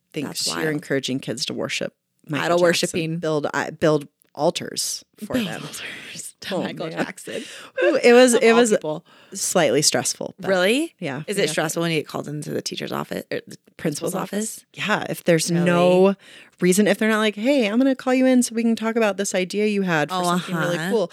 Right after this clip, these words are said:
Speaker 1: Yeah, if there's no
Speaker 2: Mm.
Speaker 1: preface to that, they just
Speaker 2: Yeah.
Speaker 1: say, "Hey, I need to see you in my office. Do you
Speaker 2: Ugh.
Speaker 1: have a couple minutes or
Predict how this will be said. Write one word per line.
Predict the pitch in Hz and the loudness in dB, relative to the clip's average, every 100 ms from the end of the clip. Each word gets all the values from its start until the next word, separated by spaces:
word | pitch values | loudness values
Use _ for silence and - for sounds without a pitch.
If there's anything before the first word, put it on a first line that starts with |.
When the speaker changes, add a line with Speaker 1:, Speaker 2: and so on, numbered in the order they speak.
| - - - | -10 -16 -4
Speaker 1:
Yeah, | 392 320 151 | 2 4 4
if | - | 2
there's | 202 196 | 0 2
no | 220 226 180 | 2 4 2
Speaker 2:
Mm. | 180 170 147 | 2 0 -2
Speaker 1:
preface | - 165 208 - | -6 -10 -8 -8
to | - 220 | -4 0
that, | 214 233 277 - | 2 2 0 -4
they | - 190 175 | -6 -2 0
just | 156 165 | -2 -6
Speaker 2:
Yeah. | 151 | -4
Speaker 1:
say, | 165 160 180 - 269 | -2 -2 -4 -12 -4
"Hey, | |
I | 240 | 2
need | 233 233 | 2 0
to | |
see | - - | -6 -4
you | 240 240 | 2 2
in | 220 | 2
my | 196 175 | 0 2
office. | 202 208 147 160 - - 440 | 0 0 -6 -8 -8 -6 0
Do | |
you | 622 | 0
Speaker 2:
Ugh. | 165 | 2
Speaker 1:
have | 165 190 | -2 -4
a | |
couple | - 208 196 | -6 -8 -4
minutes | 190 202 254 - | -4 -2 -2 -2
or | 165 | -2